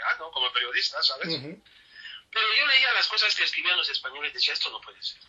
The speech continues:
Speaker 1: esto no puede ser, esto no puede ser". Eso fue lo primero. Y luego lo segundo, cuando yo llego a Cataluña, empiezo a par-,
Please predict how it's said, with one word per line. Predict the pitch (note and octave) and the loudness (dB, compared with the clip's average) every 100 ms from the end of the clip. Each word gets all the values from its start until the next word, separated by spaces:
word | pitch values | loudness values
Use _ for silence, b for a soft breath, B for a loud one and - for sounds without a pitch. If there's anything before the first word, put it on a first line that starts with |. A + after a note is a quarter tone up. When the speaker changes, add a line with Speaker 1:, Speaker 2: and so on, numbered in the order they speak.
| - | -2
Speaker 1:
esto | - - | 0 0
no | E3+ | -2
puede | C3+ - | -4 0
ser, | - - - | 0 0 -6
esto | E3+ D#3+ | -4 -4
no | C3 | -8
puede | B2 - | -8 0
ser". | - - | 0 2
Eso | - G3 | 0 2
fue | D#3+ | 2
lo | C#3+ | 0
primero. | B2+ A#2 A2 G#2 - _ _ _ _ - _ b b b b b b b | 0 -2 -4 -8 -18 _ _ _ _ -20 _ b b b b b b b
Y | F3 | 0
luego | A#3+ B3+ | 2 2
lo | A#3+ | 2
segundo, | G#3 G#3 A#3+ G3 G3 G#3+ | 2 0 -2 -2 -2 -2
cuando | D3+ | -4
yo | C3+ D#3+ | 0 0
llego | F#3+ F#3+ | 2 0
a | F3 | 0
Cataluña, | E3+ F3 F#3 F#3+ F3 F#3+ - | 2 2 0 2 6 6 4
empiezo | C3+ E3 D#3+ F3 | -4 4 4 4
a | |
par-, | E3+ D#3+ | 0 -2